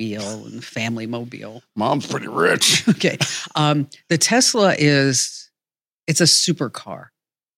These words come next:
Speaker 1: It's fast.
Speaker 2: Right.
Speaker 1: And, uh, and it has, like, ludicrous mode, which, I mean, I hit the button once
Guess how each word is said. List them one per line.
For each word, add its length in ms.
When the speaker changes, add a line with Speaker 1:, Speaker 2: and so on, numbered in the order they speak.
Speaker 1:
It's 180
fast. 720
Speaker 2:
Right. 360
Speaker 1:
And, 380
uh, 320
and 160
it 100
has, 180
like, 160
ludicrous 640
mode, 380
which, 420
I 120
mean, 320
I 200
hit 200
the 60
button 440
once 520